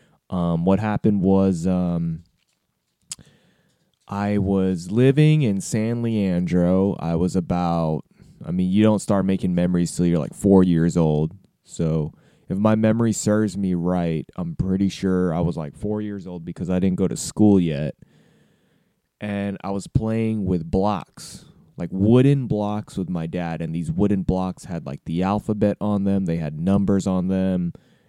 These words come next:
Maybe they even had shapes on them. And so my dad would hold up a block and he would ask me, like, "What letter is this? What number is this?" Or whatever, you know? Trying to educate me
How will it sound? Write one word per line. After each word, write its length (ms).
Maybe 320
they 140
even 200
had 220
shapes 480
on 180
them. 360
And 140
so 140
my 160
dad 380
would 120
hold 240
up 140
a 60
block 480
and 100
he 80
would 140
ask 280
me, 120
like, 260
"What 260
letter 320
is 180
this? 440
What 200
number 340
is 160
this?" 340
Or 80
whatever, 480
you 160
know? 180
Trying 280
to 200
educate 600
me 340